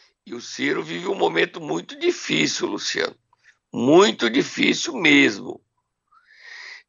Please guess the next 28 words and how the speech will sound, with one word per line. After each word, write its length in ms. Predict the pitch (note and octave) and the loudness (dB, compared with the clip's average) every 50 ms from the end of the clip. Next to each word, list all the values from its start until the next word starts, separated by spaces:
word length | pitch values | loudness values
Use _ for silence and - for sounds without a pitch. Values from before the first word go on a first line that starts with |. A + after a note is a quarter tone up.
| _ | _
É, 640 | - E3+ G2+ G#2+ G#2 G#2+ A2 A2 A2 G#2+ G2+ - - - | 2 4 4 6 6 6 6 4 4 4 2 0 -2 -2
o 140 | - C3 | -2 2
lógico, 840 | B2+ A#2+ A#2 B2 C3+ D#3 F3+ F#3+ F#3 D#3 - - - _ - - - _ _ | 2 4 4 4 4 4 4 2 2 -2 -4 -8 -14 _ -20 -20 -20 _ _
mas 240 | G#2+ G#2 G#2 G2+ G2+ | -10 -8 -8 -6 -4
ele 180 | A#2 A#2 A#2 A#2 | -4 -4 -4 -4
é 40 | |
teimoso, 840 | A#2 - D3 D3 C#3+ C3+ C3+ C#3+ D#3 F3+ G3+ G#3 F3+ B2 - - - _ _ _ _ _ _ _ _ _ _ _ _ _ | -6 -6 -6 -6 -6 -6 -6 -2 2 4 4 4 4 0 -4 -12 -20 _ _ _ _ _ _ _ _ _ _ _ _ _
era 240 | - - G#2 A2 A2+ | -10 -8 -6 -4 -4
ele 220 | B2 C#3 C#3+ D3 B2+ | -4 -4 -6 -8 -12
sequer 420 | - - D3+ - - - C#3+ D#3+ | -14 -14 -12 -10 -4 -4 -4 -4
ser 180 | - - F3 - | -4 -6 -8 -6
candidato, 680 | - - - A#3+ D4 B3 G#3 D#3+ C3+ C3 B2+ - _ - | -6 -6 -6 -6 -8 -2 2 2 4 4 2 0 _ -12
que 100 | - A#2+ | -14 -12
ele 80 | B2+ | -6
vai 120 | A#2+ B2+ D3 | -2 0 0
afundar 600 | D3+ - - - F3 F3+ D3+ C3+ C3 C#3 F3+ - | 0 -2 -4 -10 -16 -16 -8 -2 0 2 2 2
o 60 | - | 2
P 160 | - G#3 G3 | -2 -6 -10
D 160 | F3+ D3+ B2+ | -8 -10 -12
T. 300 | - _ - G2 F2 - _ _ _ _ _ _ _ _ _ _ _ _ _ _ _ _ _ _ _ | -12 _ -18 -18 -18 -20 _ _ _ _ _ _ _ _ _ _ _ _ _ _ _ _ _ _ _
E 100 | - A2 | -20 -16
no 140 | A#2+ C3 C3 | -14 -12 -12
Ceará, 760 | - - - - F3 E3 D3+ C#3+ C#3+ D3+ D#3 F3 F#3 - - - | -10 -4 0 4 4 6 6 6 6 6 6 6 4 2 0 -4
essa 340 | - - C#3+ - - G3 F3+ | -12 -14 -14 -12 -10 -12 -12
crise 640 | - - D#3 D#3 D#3+ F3 F3 D#3+ - - - - _ _ _ _ _ _ _ | -12 -12 -12 -10 -10 -10 -10 -10 -10 -10 -10 -10 _ _ _ _ _ _ _
criada 460 | - - D#3 D3+ D3 D3 D3+ D3+ D#3+ | -6 -2 0 2 2 2 0 -2 -4
por 220 | - - - G3 | -4 -4 -4 -2
ele 420 | D#3+ D#3 D#3+ E3 F3 F#3+ - - | 0 0 0 -2 -2 -4 -8 -10